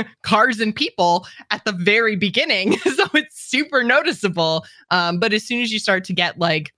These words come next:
into the cabin and out into the woods and, and that kind of stuff, then there's, there's much less of those kind of, like, textures in the game that are really noticeable is kind of odd. Um, but yeah, like,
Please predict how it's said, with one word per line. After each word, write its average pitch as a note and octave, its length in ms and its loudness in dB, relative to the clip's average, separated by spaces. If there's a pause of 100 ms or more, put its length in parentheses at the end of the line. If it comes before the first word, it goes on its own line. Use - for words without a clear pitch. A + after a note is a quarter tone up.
(160)
into A#3+ 260 -2
the G3 100 -2
cabin F3 380 -2
and E3 120 0
out F3+ 160 2
into F3+ 200 0
the D#3+ 100 -2
woods D#3 300 -2
and, D#3+ 240 -4
and E3+ 180 2
that D3+ 160 -2
kind G#3 160 -4
of G#3 80 -6
stuff, A3 280 -4
then E3 160 -2
there's, D#3 280 -2
there's D#3+ 400 -2
much E3+ 440 0
less D3 320 -2
of D#3 220 -4
those D3+ 300 -2
kind C#3+ 240 -4
of, C#3+ 160 -6
like, C#3 260 -4
textures D#3 540 -4
in D#3+ 100 -2
the C#3+ 80 -4
game D3+ 540 -4
that D#3 100 -2
are D#3 120 0
really C#3+ 260 -4
noticeable G#3+ 720 -4
is A#3 120 -4
kind A3 240 -4
of A3 80 -4 (200)
odd. G#3 360 -4 (600)
Um, D#3 300 0
but F3+ 160 -2
yeah, - 180 2
like, E3+ 380 -2